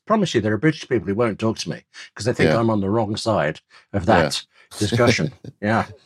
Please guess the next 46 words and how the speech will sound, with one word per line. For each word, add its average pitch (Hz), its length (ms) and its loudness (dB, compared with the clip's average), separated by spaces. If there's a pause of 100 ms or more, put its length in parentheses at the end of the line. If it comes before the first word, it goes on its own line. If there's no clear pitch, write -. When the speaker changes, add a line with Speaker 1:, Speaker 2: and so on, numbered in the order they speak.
(680)
Speaker 2:
It's 117 180 0
funny, 151 220 0
though. 90 180 0
I 92 60 -2
mean, 92 260 -2
so - 160 0
you 90 200 2
started 95 540 -2
doing, 76 500 0 (100)
like, 78 220 -2
technical 90 500 0
manuals, 67 680 -2 (400)
but - 160 -4
you 98 80 -2
knew 107 200 0
where 90 120 0
you 78 160 -4
wanted 73 260 -2
to 76 60 0
end 76 120 0
up. 113 240 0
And, 76 140 0
I 73 40 -2
mean, 73 160 -2
you 76 120 2
ended 78 200 0
up 71 140 -8
writing 73 280 0
for 69 160 -6
Doctor 73 420 -2
Who. 95 260 0
So, 71 200 -6
I 73 40 -2
mean, 76 220 0
what 92 160 0
a 95 60 2
journey 78 380 -2
you've 62 200 -4
been - 140 -8
on. 113 260 -12 (160)
Speaker 1:
Yeah, 220 500 0
it's - 380 -2
a 226 60 2
funny 233 320 0
thing. 214 180 -6
I, 208 240 0